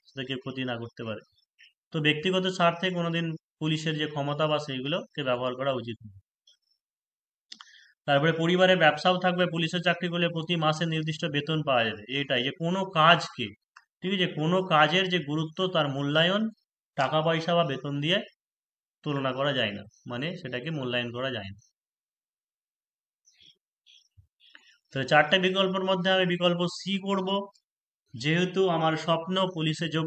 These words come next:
দেওয়া, তাই পুলিশের গুরুত্ব বোঝাবো। পুলিশ সমাজের রক্ষাকর্তা, সমস্ত মানুষের নিরাপত্তা বজায় রাখার দায়িত্ব পুলিশের উপরে ন্যস্ত, এটি একটি আদর্শ ও মহান কর্তব্য। এবার ব্যাপারটা হচ্ছে এই যে,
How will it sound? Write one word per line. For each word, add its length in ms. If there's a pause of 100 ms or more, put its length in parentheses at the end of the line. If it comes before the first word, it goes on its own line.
দেওয়া, 240
তাই 180 (100)
পুলিশের 460 (100)
গুরুত্ব 340
বোঝাবো। 380 (640)
পুলিশ 340
সমাজের 340
রক্ষাকর্তা, 720
সমস্ত 420
মানুষের 360
নিরাপত্তা 480
বজায় 240
রাখার 300
দায়িত্ব 300 (100)
পুলিশের 340
উপরে 220
ন্যস্ত, 340 (460)
এটি 220
একটি 240
আদর্শ 400
ও 120
মহান 360
কর্তব্য। 380 (1800)
এবার 180
ব্যাপারটা 360
হচ্ছে 260
এই 140
যে, 160